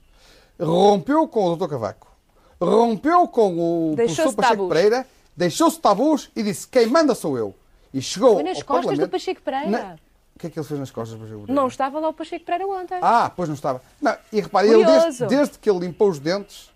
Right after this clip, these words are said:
Speaker 1: a transparência foi outra. Não há dúvida nenhuma. Ele agora, ele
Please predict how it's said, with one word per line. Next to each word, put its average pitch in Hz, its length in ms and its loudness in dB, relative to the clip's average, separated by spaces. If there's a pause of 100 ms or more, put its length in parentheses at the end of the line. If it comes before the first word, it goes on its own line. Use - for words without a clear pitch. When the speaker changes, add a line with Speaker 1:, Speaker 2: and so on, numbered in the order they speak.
(280)
Speaker 1:
a 147 80 -6
transparência 165 960 -4 (280)
foi 113 240 -6
outra. 90 280 -10 (560)
Não 247 100 4
há 254 60 6
dúvida 269 200 2
nenhuma. 220 340 0
Ele 254 180 2
agora, 262 300 4
ele 277 100 -2